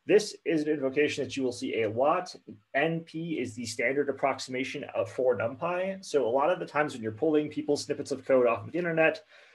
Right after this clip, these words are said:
um, they will be using N P as their abbreviation for their NumPy import. It saves you three characters every single time you type it. And trust me, those add up really quickly when you're doing a lot of math.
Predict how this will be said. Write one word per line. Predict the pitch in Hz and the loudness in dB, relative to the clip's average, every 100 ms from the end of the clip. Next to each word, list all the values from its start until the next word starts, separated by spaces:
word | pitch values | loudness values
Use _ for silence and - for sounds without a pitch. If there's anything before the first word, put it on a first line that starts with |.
| _ - | _ -2
um, | 127 123 | -2 2
they | 131 | 2
will | 139 | 2
be | 131 | 0
using | 113 135 147 151 151 143 - _ _ _ _ - | -6 -4 -2 2 0 0 -8 _ _ _ _ 0
N | 151 160 | 2 2
P | 151 147 139 - | -2 -4 2 4
as | 120 | 4
their | 117 123 | 4 2
abbreviation | 110 135 127 120 113 131 113 | 2 0 2 0 0 -4 -4
for | 107 113 | 0 2
their | 110 | 2
NumPy | 110 107 104 110 104 | 2 0 0 0 0
import. | 135 131 147 139 - | -4 2 4 4 0
It | 95 | -6
saves | - 170 156 151 | 0 0 0 -2
you | 151 | -4
three | 135 131 | -4 -4
characters | 131 120 117 120 113 | 0 2 0 -4 -6
every | 107 | -6
single | 107 104 | -6 -6
time | 104 107 | -6 -6
you | 104 | -6
type | 101 151 147 | 2 2 4
it. | 147 - | 2 2
And | 120 113 110 107 | -4 -4 -4 -8
trust | - 143 - 135 | -2 -2 -2 -4
me, | |
those | 120 117 110 | 0 0 0
add | 117 117 | 0 2
up | 110 | 2
really | 107 113 120 113 | 0 -4 -2 -2
quickly | 110 117 - | -2 -4 -4
when | 107 104 | -6 -6
you're | 104 | -4
doing | 104 | -4
a | 98 | -4
lot | 82 62 | -4 -6
of | - | -8
math. | - - - | -12 -12 -16